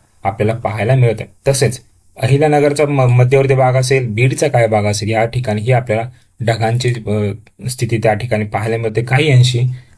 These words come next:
निंबोनीस क्लाउड जर तयार झाले, म्हणजे जे जमिनीपासून अति उंचावचे ढग तयार होतात, खूप मोठे ढग होतात, या निंबोनीस क्लाउडपासून अचानकमध्ये जोराचा पाऊस किंवा मुसळधार स्वरूपाचा पाऊस आपल्याला पाहायला मिळत असतो. ज्या,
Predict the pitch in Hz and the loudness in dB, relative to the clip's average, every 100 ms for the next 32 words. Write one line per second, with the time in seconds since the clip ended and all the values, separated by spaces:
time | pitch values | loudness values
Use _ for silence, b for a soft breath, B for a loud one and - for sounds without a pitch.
0 | - 110 117 127 - - - - 123 127 | -4 -2 2 2 2 0 -4 0 4 4
1 | 123 123 113 107 104 98 107 104 113 110 | 2 2 0 0 -2 -4 -2 -2 -4 -4
2 | 117 110 117 120 123 120 123 - 123 120 | -4 -2 0 0 0 -2 -2 -2 0 2
3 | 127 147 143 147 120 104 107 104 101 101 | 4 2 2 2 0 -2 0 0 -2 -4
4 | 98 - 127 120 110 123 120 110 107 107 | -6 -2 2 2 2 2 2 0 -4 -6
5 | - b b b 120 123 113 113 135 - | -8 b b b 2 2 2 0 -2 -2
6 | 117 110 104 107 113 - 127 135 139 135 | 0 0 0 -4 -6 -8 -4 -2 -2 0
7 | 127 117 123 - B B 110 104 110 113 | 0 0 -2 -6 B B -8 -2 2 2
8 | 113 113 107 110 - - 117 120 123 _ | 2 0 0 0 -4 -4 -2 -2 -4 _
9 | _ - 107 - 117 117 113 104 101 104 | _ -8 -4 2 2 2 0 -2 0 -2
10 | 107 98 101 - 101 110 127 113 107 95 | -2 -4 -4 -6 -6 -4 -4 -6 -6 -4
11 | 110 107 110 117 104 - 98 117 | -4 -4 -2 -2 -4 -8 -4 -4